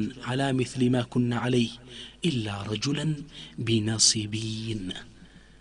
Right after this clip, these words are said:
ወላሂ አለኝ፣ መሬት ላይ እኔና አንተ ወደ እኔ የላከህ ታላቁ ጳጳስ አይነት ባለንበት ትክክለኛ ዲን የተቀመጠ ሌላ ሰው የለም።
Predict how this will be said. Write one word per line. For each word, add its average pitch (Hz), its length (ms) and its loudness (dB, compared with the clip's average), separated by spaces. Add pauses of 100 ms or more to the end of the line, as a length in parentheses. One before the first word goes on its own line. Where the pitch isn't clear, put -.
(160)
ወላሂ 113 440 6
አለኝ፣ 98 280 -4 (200)
መሬት 139 360 0
ላይ 175 180 6 (500)
እኔና 160 340 10 (500)
አንተ 139 300 4
ወደ 135 200 12
እኔ 147 140 8
የላከህ 131 500 8 (380)
ታላቁ 135 400 6 (220)
ጳጳስ 120 440 -2 (720)
አይነት 165 360 12
ባለንበት 143 600 6
ትክክለኛ 160 640 8 (160)
ዲን 165 260 8
የተቀመጠ 160 760 2
ሌላ 131 300 2
ሰው - 180 4
የለም። 101 300 -4